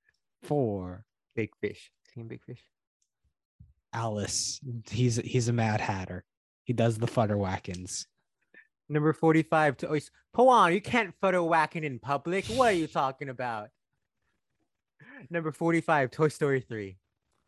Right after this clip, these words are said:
Speaker 1: Uh, number forty-four, number one in our hearts and in money, Avatar.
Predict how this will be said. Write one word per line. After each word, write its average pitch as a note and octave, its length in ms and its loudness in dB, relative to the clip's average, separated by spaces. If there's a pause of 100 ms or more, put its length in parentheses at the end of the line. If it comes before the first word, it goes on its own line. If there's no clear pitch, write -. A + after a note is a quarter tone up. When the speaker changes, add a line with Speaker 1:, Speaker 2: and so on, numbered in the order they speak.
(220)
Speaker 1:
Uh, A#2+ 160 4
number A#2+ 380 2
forty-four, A2 880 0 (1120)
number A#2+ 480 0
one A2 320 2
in G#2+ 300 -6
our A2 140 0
hearts - 640 -6 (260)
and A#2+ 160 0
in A2+ 160 2
money, F2+ 500 -8 (540)
Avatar. E2+ 640 -2